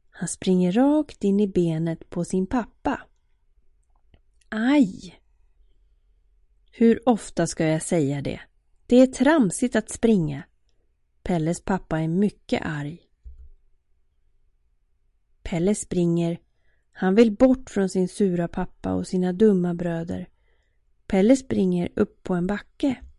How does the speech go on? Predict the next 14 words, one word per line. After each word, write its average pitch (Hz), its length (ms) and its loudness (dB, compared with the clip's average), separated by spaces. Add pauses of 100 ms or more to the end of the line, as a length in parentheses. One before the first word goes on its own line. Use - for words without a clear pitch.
(1040)
Här 302 260 0
kan 196 240 -2
han 170 120 -2
vara 165 260 -4
i 160 80 -8
fred. - 520 -4 (1800)
Oj, 208 560 2 (920)
vad 165 200 -2
ser 165 400 -6
Pelle? 190 600 -4 (2000)
Det 170 220 -6
är 165 40 -8
ett - 140 -16
lejon. 202 840 -2